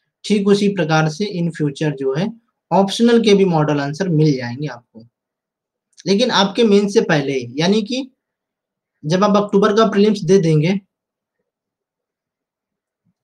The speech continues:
उससे पहले ही। हाँ, मैं आज उनको समझा दूंगा, मैं जो भी group में लोग हैं उनको मैं समझा दूंगा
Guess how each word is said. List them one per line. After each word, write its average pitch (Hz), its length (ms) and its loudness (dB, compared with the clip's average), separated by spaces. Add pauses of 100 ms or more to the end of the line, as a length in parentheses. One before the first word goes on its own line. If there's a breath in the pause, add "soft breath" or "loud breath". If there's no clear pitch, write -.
उससे 170 220 -6
पहले 120 300 -8
ही। 117 140 -14 (3000)
हाँ, 165 100 2
मैं 208 140 2
आज 214 160 2
उनको 214 200 0
समझा 160 300 0
दूंगा, 147 320 -10
मैं 170 340 -8
जो 165 140 -6
भी 202 100 -2
group 185 320 -6
में 175 100 -4
लोग 156 260 -2
हैं 196 60 -4
उनको 196 260 -6
मैं 175 140 -4
समझा 127 320 -12
दूंगा 117 340 -20